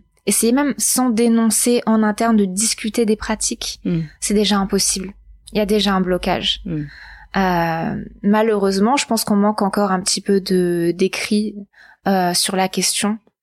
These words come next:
Speaker 1: Mais ça
Speaker 2: Pas d'an-,
Speaker 1: commence à
Speaker 2: pas d'analyse, pas de théorisation, c'est ça ?
Speaker 1: Ouais, moi j'ai trouvé très peu de choses quand j'ai écrit mon mémoire, euh, sur le, le racisme et le travail social, et j'ai trouvé beaucoup du côté des Belges,
Speaker 2: Mhm.
Speaker 1: euh, du côté des Québécois,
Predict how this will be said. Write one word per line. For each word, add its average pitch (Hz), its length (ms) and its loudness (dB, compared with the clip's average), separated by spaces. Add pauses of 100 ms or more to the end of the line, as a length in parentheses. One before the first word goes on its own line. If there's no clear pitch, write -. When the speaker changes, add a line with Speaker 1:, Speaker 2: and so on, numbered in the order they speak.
(640)
Speaker 1:
Mais 214 80 2
ça 208 140 2
Speaker 2:
Pas 202 60 2
d'an-, 208 80 2
Speaker 1:
commence 202 240 2
à 214 60 -2
Speaker 2:
pas 208 80 2
d'analyse, 196 600 4
pas 196 160 0
de 180 340 4
théorisation, 190 760 2
c'est 208 140 -4
ça ? 208 120 -6 (300)
Speaker 1:
Ouais, 262 200 0 (100)
moi 233 180 2
j'ai 226 140 0
trouvé 226 280 -2
très 269 220 -4
peu 269 160 0
de - 40 -10
choses 247 320 0
quand 220 160 0
j'ai 214 200 2
écrit 226 260 -2
mon 214 140 2
mémoire, 208 540 2
euh, 196 200 2
sur 196 300 -2
le, 190 160 2
le 185 100 0
racisme 190 480 0
et 202 60 2
le 190 60 -2
travail 196 340 -2
social, 226 560 -2 (100)
et 202 240 2
j'ai 202 180 0
trouvé 233 340 -2
beaucoup 233 500 -2
du 208 100 0
côté 208 300 0
des 202 120 2
Belges, 190 600 0
Speaker 2:
Mhm. 196 240 4 (320)
Speaker 1:
euh, 196 260 2
du 190 140 -2
côté 202 280 0
des 190 120 0
Québécois, - 640 -2